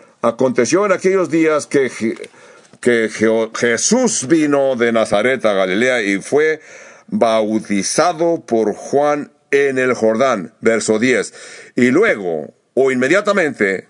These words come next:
cuando subía del agua, vino, vio abrirse los cielos y el evangelio,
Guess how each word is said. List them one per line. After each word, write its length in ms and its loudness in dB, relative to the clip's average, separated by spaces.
cuando 300 0
subía 240 0
del 180 -2
agua, 320 0
vino, 640 -2
vio 500 2
abrirse 380 0
los 140 0
cielos 480 -2
y 420 0
el 120 2
evangelio, 640 -2